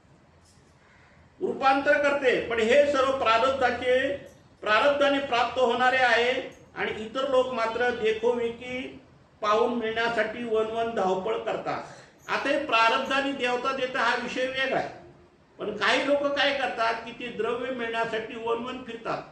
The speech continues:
मग तांत्रिक मांत्रिकाकडे जातात, नाही तर एखाद्या देवऋषीकडे जातात, तो एखादा बळी देतात,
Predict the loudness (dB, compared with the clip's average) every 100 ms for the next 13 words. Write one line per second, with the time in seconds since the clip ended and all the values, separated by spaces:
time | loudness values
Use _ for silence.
0 | -20 _ _ -10 -10 -4 -4 -2 -6 -8
1 | -6 -6 -4 -4 -2 -2 -2 -2 -4 -4
2 | -6 -8 -16 _ _ -12 -6 -4 -4 -2
3 | 0 2 2 0 -4 -6 -4 -2 -4 -2
4 | -2 -4 -8 -18 _ _ -4 -2 0 -2
5 | 0 0 0 0 -2 -2 -2 -4 -4